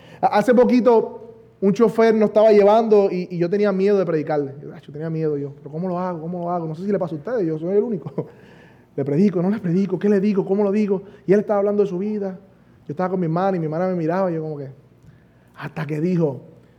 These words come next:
"No, porque todos vamos a morir." Yo, "Ah, gracias, Señor,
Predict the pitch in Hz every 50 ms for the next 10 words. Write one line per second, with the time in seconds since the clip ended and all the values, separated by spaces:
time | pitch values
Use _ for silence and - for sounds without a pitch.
0 | _ _ - - 349 359 294 240 185 208 180 240 262 285 277 285 277 277 254 254
1 | 247 240 226 226 254 247 226 196 - 165 160 160 - 208 214 208 - 180 175 -
2 | - 247 - 180 180 175 175 175 175 175 175 151 170 160 151 - 165 160 156 156
3 | 160 156 156 151